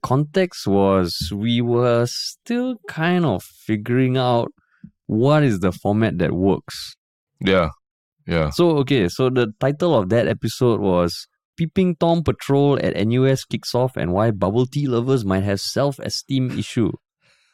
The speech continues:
Speaker 1: Uh, so there's Peeping Tom's Bubble Tea Lovers, uh, evil genius who tried to use his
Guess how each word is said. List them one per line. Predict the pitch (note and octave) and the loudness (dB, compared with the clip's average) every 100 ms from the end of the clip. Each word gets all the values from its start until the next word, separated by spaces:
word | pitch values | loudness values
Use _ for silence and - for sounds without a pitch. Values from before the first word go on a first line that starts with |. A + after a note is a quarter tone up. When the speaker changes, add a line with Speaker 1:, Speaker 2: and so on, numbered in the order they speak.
| _ _ F3+ C#3+ - | _ _ -2 -2 0
Speaker 1:
Uh, | F#2 F#2 F2+ F2 F2 D2+ E2+ | 2 2 2 2 0 -4 -2
so | D#3 | 0
there's | C3+ | 0
Peeping | - C3+ D#3+ D#3+ | 0 -2 0 0
Tom's | D#3+ D#3+ D3+ | 0 2 0
Bubble | A2 A2 C3 | 0 0 0
Tea | C3+ C3+ | 0 2
Lovers, | B2+ B2+ C#3 C#3 - - | 2 2 2 0 -2 -4
uh, | F2 E2+ | -2 -2
evil | - B2+ C#3+ D#3 | -2 -2 2 0
genius | A#2 A2+ B2 C3+ C#3 - | 0 0 2 2 0 -2
who | G2+ | -4
tried | F#2+ - A#2 - | -2 0 0 0
to | G2 | 0
use | G#2+ A#2 | 0 0
his | F#2 | -2